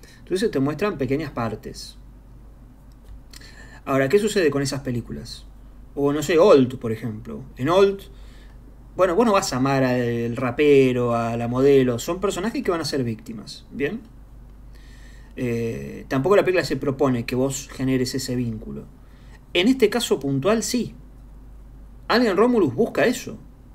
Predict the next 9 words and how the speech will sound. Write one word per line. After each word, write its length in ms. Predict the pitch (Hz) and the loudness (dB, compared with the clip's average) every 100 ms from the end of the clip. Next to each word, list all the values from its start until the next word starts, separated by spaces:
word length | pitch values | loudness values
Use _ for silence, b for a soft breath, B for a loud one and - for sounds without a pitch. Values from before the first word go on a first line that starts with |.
| - - - - - - - | -20 -20 -20 -20 -20 -20 -14
Y 100 | 151 | -12
claramente 640 | - 302 302 220 285 190 | 2 6 6 6 2 0
no 100 | 233 | 2
lo 100 | 226 | 2
consigue 360 | 156 143 277 247 | 0 -4 0 0
porque 200 | 139 139 | 0 0
son 200 | 226 233 | 0 -2
personajes, 840 | 175 143 147 214 - 214 - - - - - - - - - - - - - - - - - - - - - - - - - - - - | -4 -4 -4 -2 2 0 0 -12 -20 -20 -20 -20 -20 -20 -20 -20 -20 -20 -20 -20 -20 -20 -20 -20 -20 -20 -20 -20 -20 -20 -20 -20 -20 -6
eh, 760 | 131 120 120 113 110 - - | -4 -2 -2 -4 -6 -8 -12